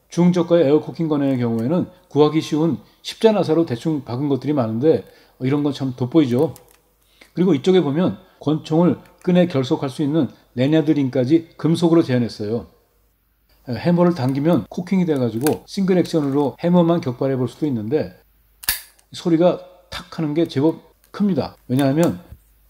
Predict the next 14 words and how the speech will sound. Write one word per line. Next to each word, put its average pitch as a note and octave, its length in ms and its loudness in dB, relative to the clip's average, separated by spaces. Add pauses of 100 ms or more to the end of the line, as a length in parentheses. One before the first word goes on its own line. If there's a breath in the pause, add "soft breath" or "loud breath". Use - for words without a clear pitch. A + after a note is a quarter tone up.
(120)
여기 B2 160 -4
보시면 C3 500 -2 (220)
금속으로 E3+ 760 0 (300 soft breath)
공이가 F#3 400 2
재현돼 C3+ 260 -2
있어요. A2 540 -6 (360)
이게 D#3 420 0
메탈 D#3+ 340 4
해머랑 E3+ 380 0
부딪히니까 B2 840 -4 (600 loud breath)
금속성 E3+ 500 2
소리가 E3+ 320 0
나는 D3 240 2
거죠. A2+ 460 -2